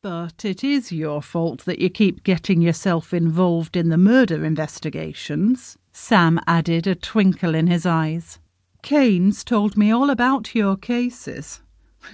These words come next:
You should give up your cleaning business and become a private investigator." The lights changed and they crossed the road. Julia had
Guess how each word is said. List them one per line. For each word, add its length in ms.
You 140
should 260
give 180
up 220
your 240
cleaning 560
business 540
and 100
become 380
a 40
private 600
investigator." 1040
The 120
lights 440
changed 580
and 140
they 80
crossed 400
the 100
road. 380
Julia 460
had 460